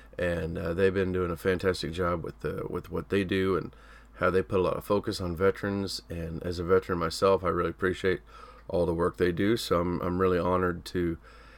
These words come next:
have an opportunity that, uh, it, it's, it's looking good. It's looking really good that, uh, we're gonna be, uh, moving the show over there, and I'm excited that I'm gonna get to, uh,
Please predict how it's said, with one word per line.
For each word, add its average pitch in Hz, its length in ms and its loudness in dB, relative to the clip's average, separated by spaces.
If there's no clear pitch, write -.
have 104 180 6
an 101 80 6
opportunity 98 640 2
that, 85 320 -2
uh, 85 260 0
it, 90 200 -2
it's, 90 220 -2
it's - 260 -6
looking 120 280 6
good. 98 200 4
It's 92 180 -6
looking 101 240 -2
really 95 260 2
good 85 280 0
that, - 240 -2
uh, 80 140 0
we're 85 140 -4
gonna 85 140 -4
be, 90 280 -2
uh, 87 180 -6
moving 101 280 0
the 90 60 0
show 98 300 6
over 95 180 2
there, 95 280 4
and 92 140 -2
I'm 90 120 0
excited 92 500 -2
that 85 180 -2
I'm 87 160 -4
gonna 87 140 -2
get 90 220 0
to, 92 500 -2
uh, 87 220 2